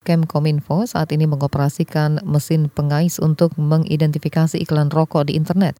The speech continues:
sekaligus berupaya menurunkan konten dan akun yang memperagakan wujud rokok dalam promosinya.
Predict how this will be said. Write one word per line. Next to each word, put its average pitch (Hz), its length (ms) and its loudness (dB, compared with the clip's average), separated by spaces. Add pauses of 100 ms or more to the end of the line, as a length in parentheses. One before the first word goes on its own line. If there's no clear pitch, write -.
(140)
sekaligus 175 480 0
berupaya 190 400 2
menurunkan 190 560 4
konten 175 560 2
dan 160 240 2
akun 208 400 0
yang 170 320 2
memperagakan 151 720 0
wujud 151 400 0
rokok 147 400 -2
dalam 147 320 0
promosinya. 143 640 0